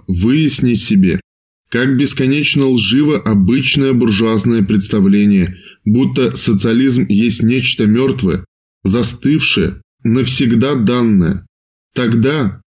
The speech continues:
как на самом деле только с социализма начинается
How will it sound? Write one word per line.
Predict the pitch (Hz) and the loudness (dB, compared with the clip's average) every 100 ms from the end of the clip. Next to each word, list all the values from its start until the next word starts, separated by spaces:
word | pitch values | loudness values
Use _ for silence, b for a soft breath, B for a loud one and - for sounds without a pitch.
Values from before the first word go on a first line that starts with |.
| _ | _
как | 120 98 | -4 -2
на | 110 101 | 0 0
самом | 156 160 143 117 | 0 0 2 2
деле | 117 110 | 2 2
только | 101 107 127 123 127 127 | 0 0 -2 0 -2 -2
с | - - | -6 -6
социализма | - 127 117 131 123 135 143 143 | -4 -2 -2 0 0 0 0 0
начинается | 135 127 - 127 131 123 131 120 | 0 0 0 0 0 -2 -2 -2